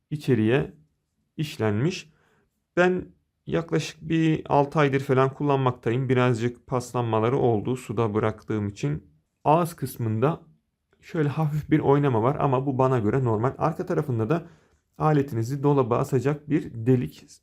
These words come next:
var arkadaşlar. Şu şekilde baktığımız zaman burada sıfırdan otuz ikiye kadar bir cetvel skalası görüyorsunuz. Şu an tamamen kapalı. Şimdi bu ürün sıfırdan otuz ikiye kadar ayarlanabildiğinden bununla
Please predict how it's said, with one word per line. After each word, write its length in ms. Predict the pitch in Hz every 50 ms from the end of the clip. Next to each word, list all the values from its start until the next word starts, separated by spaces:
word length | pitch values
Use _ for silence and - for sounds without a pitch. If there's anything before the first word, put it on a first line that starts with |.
| _ -
var 180 | 127 135 143 123
arkadaşlar. 600 | 110 98 98 - 101 104 101 - - 185 175 - - _ _ _ _ _ _ _ _ _ _ _
Şu 120 | - 214
şekilde 580 | 208 208 196 - 190 160 147 156 175 - - - _ _ _ _ _ -
baktığımız 640 | 135 151 170 175 - - 165 156 139 131 123 107
zaman 460 | 113 156 156 139 147 143 143 143 143 143
burada 400 | 175 185 156 143 151 160 - -
sıfırdan 580 | - - 202 196 - 165 131 113 120 143 151 -
otuz 340 | - 156 156 180 180 156 170
ikiye 280 | 165 151 175 165 151
kadar 440 | 123 127 113 117 135 165 175 - - _ _ -
bir 340 | 135 135 170 175 - - 139
cetvel 380 | 127 147 156 151 - 143 135 139
skalası 500 | 139 - - 165 147 123 110 - - 160
görüyorsunuz. 600 | 147 160 160 147 127 110 - - 127 139 165 -
Şu 200 | - - - 156
an 180 | 147 139 143
tamamen 520 | - 180 170 156 147 123 110 117 143 151 151
kapalı. 520 | - 185 165 151 127 113 120 151 202 - - _ _ _ _ _ _
Şimdi 380 | - - 254 247 208 170 156
bu 160 | 214 240 247
ürün 340 | 202 139 131 - 208 - - _ _ _ _ _ _ _ _ _ _ _ _ _
sıfırdan 640 | - - - 247 247 - 208 165 180 214 214 214 -
otuz 280 | 185 180 180 190 180
ikiye 280 | 196 196 - - 214 202
kadar 420 | 208 - 151 127 127 107 101 - - -
ayarlanabildiğinden 1120 | 143 175 190 185 165 151 123 110 107 104 143 156 160 147 147 135 117 104 101 107 123 - - _ _ _ _ _ _ _ _ _ _ _ _ _ - -
bununla 640 | 156 208 240 226 196 151 117 123 143 151 - -